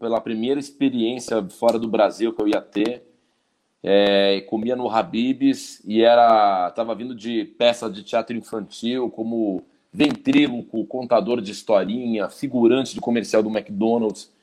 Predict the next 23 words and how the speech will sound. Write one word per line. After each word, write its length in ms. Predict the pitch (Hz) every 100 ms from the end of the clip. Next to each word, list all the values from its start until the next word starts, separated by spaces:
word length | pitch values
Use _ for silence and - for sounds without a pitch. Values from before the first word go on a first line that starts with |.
| _ _ -
Um 300 | 156 185 214
ano 160 | 247
depois, 720 | 208 180 - 185 190 - - _ _ _ _ -
eu 100 | 123
tava 240 | 147 151
no 100 | 151
Copacabana 680 | 139 135 139 135 123 139 147
Palace, 720 | - 127 127 135 127 - 139 _ _ _ _ _
ganhando 360 | 104 135 139 139
o 60 |
prêmio 320 | - 131 139 131
de 100 | 131
melhor 380 | 127 123 147
jornalista 580 | 139 147 131 113 120 139
da 120 | 127
T 120 | 117 117
V 140 | 120
brasileira 580 | 120 117 110 104 113 120
de 100 | 101
dois 180 | 113 104
mil 140 | 117
e 120 | 110
oito, 380 | 202 427 - _